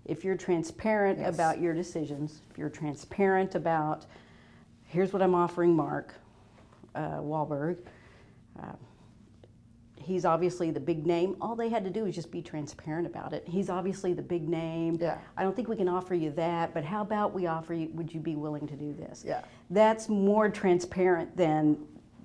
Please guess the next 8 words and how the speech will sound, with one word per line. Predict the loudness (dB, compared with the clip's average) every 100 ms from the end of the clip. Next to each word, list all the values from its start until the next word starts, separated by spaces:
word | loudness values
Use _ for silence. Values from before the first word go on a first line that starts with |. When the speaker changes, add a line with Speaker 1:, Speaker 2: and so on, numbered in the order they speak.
| -20 -16 -6
Speaker 1:
having | 0 2 2
such | 0 -8 0 0 0
a | -2
disparity | -2 -6 0 2 2 2 2 0
that | -2 -4
it's | -4 -6 -8 -18 -20 -20 -20 -20 -20 -20 -20 -20 -20 -18
sickening. | -8 -6 -4 -4 0 0 -2 -10 -12
Speaker 2:
Yeah, | -10